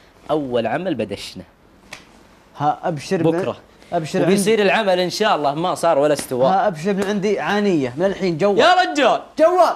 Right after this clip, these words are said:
Speaker 1: يا رجال.
Speaker 2: تستاهل.
Speaker 1: لا، لا، جوال،
Speaker 2: جوال.
Speaker 1: جوال.
Speaker 2: ها.
Speaker 1: تكفى، جوال لا.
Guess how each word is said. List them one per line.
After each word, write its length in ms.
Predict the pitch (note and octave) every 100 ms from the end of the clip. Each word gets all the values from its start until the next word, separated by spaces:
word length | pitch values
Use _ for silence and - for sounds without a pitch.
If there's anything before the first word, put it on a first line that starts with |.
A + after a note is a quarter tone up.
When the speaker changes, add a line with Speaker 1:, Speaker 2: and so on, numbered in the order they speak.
| -
Speaker 1:
يا 120 | F3
رجال. 380 | A#3+ F#3+ D#3+ A2+
Speaker 2:
تستاهل. 440 | A#3+ - E4 D#3+
Speaker 1:
لا، 140 | D3
لا، 100 | A#2+
جوال، 180 | A2 A#2+
Speaker 2:
جوال. 200 | D3+ C#3 -
Speaker 1:
جوال. 120 | A2+
Speaker 2:
ها. 140 | A2+ A#2 A2 -
Speaker 1:
تكفى، 260 | - F#2 -
جوال 340 | G2 A2+ A2
لا. 80 | F2+